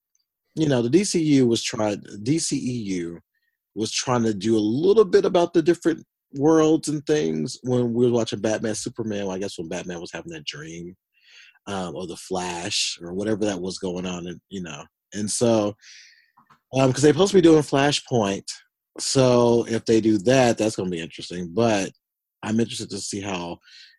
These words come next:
the M C U will address these multiple worlds, and, um, is, will that be kind of a catalyst for the adventure of Fantastic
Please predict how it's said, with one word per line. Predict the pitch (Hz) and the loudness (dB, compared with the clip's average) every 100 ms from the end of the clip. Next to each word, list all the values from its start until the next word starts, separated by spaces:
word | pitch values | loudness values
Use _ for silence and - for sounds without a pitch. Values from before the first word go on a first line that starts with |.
| _ | _
the | 90 - | -14 -10
M | 101 | -8
C | 92 104 | -6 -6
U | 87 98 127 104 85 82 | -6 -2 2 4 2 -6
will | - 98 98 90 82 - - _ - | -10 -10 -8 -8 -12 -14 -20 _ -12
address | 95 90 101 90 - | -10 -8 -6 -6 -8
these | - 82 80 | -10 -12 -10
multiple | 90 82 - _ 82 | -10 -10 -16 _ -12
worlds, | 107 117 110 101 95 - 104 | -2 0 0 0 -4 -8 -6
and, | 101 92 87 87 - - - _ _ - | -4 -4 -6 -8 -12 -20 -20 _ _ -12
um, | 92 92 175 - 156 - _ _ _ _ - | -8 -6 -8 -10 -14 -18 _ _ _ _ 0
is, | 117 107 - | 0 0 -2
will | 120 127 | 4 6
that | 123 110 | 6 4
be | 120 117 104 | 4 4 2
kind | 120 | 0
of | 104 | 0
a | 98 | -2
catalyst | - 104 95 90 - | -2 0 -2 -4 -4
for | 95 | -2
the | 92 | -2
adventure | 87 76 110 107 104 95 | -2 0 2 2 0 0
of | 107 120 120 107 104 92 | 2 4 6 4 2 -4
Fantastic | - 104 95 101 - | -2 -2 0 -4 -4